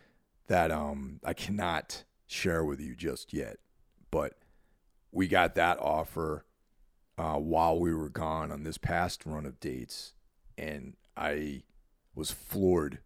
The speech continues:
by how awesome it was. So that will be unveiled, uh, over some coming months,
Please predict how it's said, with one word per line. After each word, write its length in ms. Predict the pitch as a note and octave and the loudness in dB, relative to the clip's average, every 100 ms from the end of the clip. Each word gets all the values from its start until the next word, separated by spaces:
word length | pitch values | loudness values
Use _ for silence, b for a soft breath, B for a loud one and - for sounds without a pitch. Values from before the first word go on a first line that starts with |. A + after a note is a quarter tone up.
| _ _ | _ _
by 220 | E2+ D2 | -2 0
how 520 | D2 D#2 D2+ C#2+ C#2+ - _ _ _ _ - - | 0 2 2 2 -2 -6 _ _ _ _ -18 0
awesome 400 | E2+ D#2+ - D2+ | 4 4 2 -6
it 100 | C2+ | -10
was. 400 | A#1+ A#1+ - - _ B B B B B B B B B | -12 -14 -16 -18 _ B B B B B B B B B
So 160 | - A#2 | 8 12
that 240 | C#3 E3+ | 12 12
will 100 | F3 | 12
be 200 | C#3+ D3 | 12 12
unveiled, 840 | B2+ G#2+ F#2+ F2+ F#2 F#2 F2+ E2+ E2 - _ - | 12 12 8 8 8 8 6 0 -10 -16 _ 0
uh, 340 | E2 D#2+ D2+ | 2 2 0
over 320 | - F2 E2 | 4 4 4
some 520 | D#2+ - G2+ F#2 E2+ - _ _ _ _ _ _ _ _ | -2 2 4 6 4 -2 _ _ _ _ _ _ _ _
coming 400 | - G#2+ F#2+ E2+ | 0 4 4 4
months, 640 | D#2+ E2 E2+ - - - | 2 0 0 -2 -6 -8